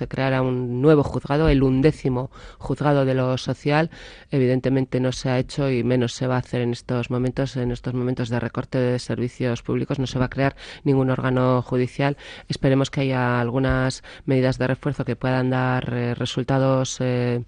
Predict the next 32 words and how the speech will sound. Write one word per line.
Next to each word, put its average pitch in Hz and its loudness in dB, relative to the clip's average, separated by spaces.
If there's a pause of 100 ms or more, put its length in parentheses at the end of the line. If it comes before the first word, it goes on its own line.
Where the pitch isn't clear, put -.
(440)
positivos, 147 2 (260)
pero 120 2
mucho 123 -2
nos 120 -2
tememos 120 0
que 123 -4
no, 123 0
porque, - -4 (100)
porque 110 -2
los 104 0
recortes 123 -4
siguen, 131 -2
se - -6
sustit-, 120 -6
se - -4
ha 98 -2
eliminado 113 2
la 117 2
justicia - -8
interina 123 -2
prácticamente, 131 -2
las 113 0
vacantes 123 -2
en 120 0
los 120 0
juzgados 120 -2
ni 120 -2
siquiera 123 -2
se - -6
van 120 -2
a 117 -4
cubrir, 135 0